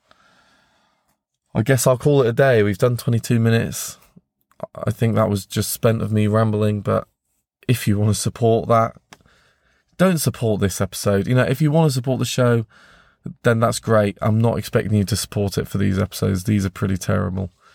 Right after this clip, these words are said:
But what can you do? I'm, I'm asking because, you know, maybe one day we're gonna start,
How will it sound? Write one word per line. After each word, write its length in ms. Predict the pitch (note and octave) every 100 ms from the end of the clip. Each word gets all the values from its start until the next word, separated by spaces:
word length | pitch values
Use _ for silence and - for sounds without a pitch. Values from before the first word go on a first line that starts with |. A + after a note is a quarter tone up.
| _ _ _
But 280 | G#2+ - - _ _
what 200 | A2 A2+
can 100 | -
you 80 | G#2
do? 260 | F#2+ G#2 G2+
I'm, 140 | A2
I'm 260 | - C3 C3+
asking 440 | C#3+ C#3 - B2+
because, 260 | A#2+ C3+ C3+
you 60 |
know, 140 | E3 D#3+ - - -
maybe 280 | G3 G3
one 240 | F#3+ F#3 F#3
day 160 | F#3
we're 140 | E3+ E3+
gonna 140 | E3+
start, 480 | E3+ - E3+ D#3+ -